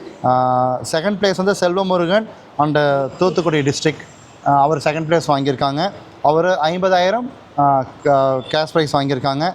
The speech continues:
தேர்ட் பிளேஸ் வந்து சித்தார்த் மோகன், கேரளா. அவர் வந்து தேர்ட் பிளேஸ் வின் பண்ணியிருக்காரு. தேர்ட்டி தௌசண்ட் கேஷ் பிரைஸ் வின் பண்ணியிருக்காங்க.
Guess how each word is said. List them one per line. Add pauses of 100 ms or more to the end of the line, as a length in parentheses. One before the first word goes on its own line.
(540)
தேர்ட்
பிளேஸ்
வந்து (480)
சித்தார்த் (100)
மோகன், (440)
கேரளா. (500)
அவர்
வந்து (280)
தேர்ட்
பிளேஸ்
வின்
பண்ணியிருக்காரு. (100)
தேர்ட்டி
தௌசண்ட்
கேஷ்
பிரைஸ்
வின்
பண்ணியிருக்காங்க.